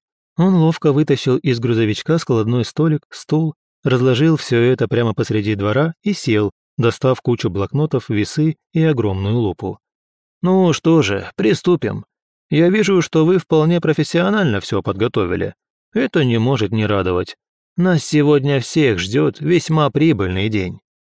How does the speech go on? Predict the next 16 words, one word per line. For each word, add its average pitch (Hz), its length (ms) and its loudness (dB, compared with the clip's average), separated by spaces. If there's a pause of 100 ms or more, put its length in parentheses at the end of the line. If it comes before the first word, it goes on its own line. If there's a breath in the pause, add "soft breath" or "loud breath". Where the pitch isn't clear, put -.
(520)
На 123 120 0
меня 135 320 0
он 175 100 0
только 160 380 0
иногда 160 340 0
поглядывал, 95 600 -4 (380)
но 131 200 2
обращаться 113 540 -2
напрямую 135 640 0
или 123 240 0
не 104 120 -2
решался, 143 560 -2 (320)
или 170 220 2
не 175 120 2
считал 117 440 -2
нужным. 92 480 -6